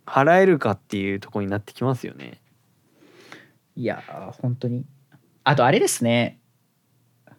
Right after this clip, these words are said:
Speaker 2: 忘れてましたけど、あの、ラジコってあるじゃないですか。オンラインで聴ける、
Speaker 1: はい。
Speaker 2: ラジオ聴ける。
Speaker 1: はい。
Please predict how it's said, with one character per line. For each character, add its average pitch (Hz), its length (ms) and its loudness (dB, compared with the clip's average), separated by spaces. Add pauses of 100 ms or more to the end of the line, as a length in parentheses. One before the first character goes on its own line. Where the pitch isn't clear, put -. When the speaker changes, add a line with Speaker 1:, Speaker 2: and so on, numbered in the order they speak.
Speaker 2:
忘 127 160 2
れ 214 60 0
て 208 80 0
ま 233 100 2
し - 80 -12
た 127 80 0
け 110 60 0
ど、 98 260 -4 (140)
あ 123 140 0
の、 107 220 0 (640)
ラ 160 160 8
ジ 240 140 2
コ 135 120 2
っ 113 60 2
て - 80 -2
あ 110 40 4
る 104 80 0
じ - 80 -6
ゃ - 20 -4
な 90 40 -8
い - 20 -10
で 92 60 -12
す - 60 -14
か。 107 140 -6
オ 120 140 2
ン 120 80 2
ラ 127 80 4
イ 110 40 4
ン 104 60 2
で 95 120 -2
聴 - 120 -14
け - 80 0
る、 - 40 0
Speaker 1:
は 82 120 -2
い。 - 100 -16
Speaker 2:
ラ 117 120 2
ジ 104 80 -2
オ 82 40 -4
聴 - 100 -10
け - 100 -10
る。 - 80 -14
Speaker 1:
は 110 180 2
い。 - 60 -6